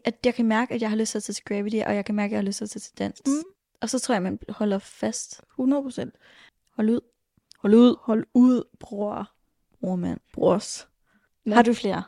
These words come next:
Speaker 2: Jamen, jeg har det lidt på samme måde, at det er ikke nogen, jeg har highlightet som sådan. But we can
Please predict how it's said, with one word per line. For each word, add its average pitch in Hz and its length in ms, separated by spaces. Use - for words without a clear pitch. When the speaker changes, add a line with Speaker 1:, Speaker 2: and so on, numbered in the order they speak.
Speaker 2:
Jamen, 262 440
jeg 277 160
har 277 120
det 240 120
lidt 240 120
på 262 100
samme 285 280
måde, 262 120
at 226 120
det 233 40
er - 20
ikke 233 120
nogen, 233 120
jeg 214 100
har 220 460
highlightet 233 400
som 226 160
sådan. 208 320
But 214 120
we 226 200
can 208 440